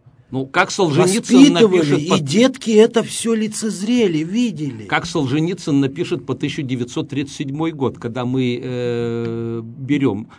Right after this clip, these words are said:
Speaker 1: число уничтоженных режимом, надо умножать на три, потому
Speaker 2: Да.
Speaker 1: что у всех были семьи,
Speaker 2: Да,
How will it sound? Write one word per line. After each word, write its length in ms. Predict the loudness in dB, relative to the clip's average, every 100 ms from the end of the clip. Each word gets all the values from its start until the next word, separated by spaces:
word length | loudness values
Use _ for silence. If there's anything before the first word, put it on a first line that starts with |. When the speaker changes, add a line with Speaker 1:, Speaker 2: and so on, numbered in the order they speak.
| -12
Speaker 1:
число 480 | -8 -4 0 2
уничтоженных 840 | 2 0 -4 -4 -4 -4 -6 -8 -4
режимом, 540 | -4 -4 -2 -2 -2
надо 240 | -4 -2 -4
умножать 520 | -2 -4 -2 -4 0
на 160 | 2
три, 300 | 2 0 -4 -10 -18 -10
потому 240 | -2 2
Speaker 2:
Да. 60 | 2
Speaker 1:
что 100 | 2
у 40 |
всех 260 | 0 2 2
были 200 | 2 0
семьи, 440 | 0 0 0 -2
Speaker 2:
Да, 220 | -8 -8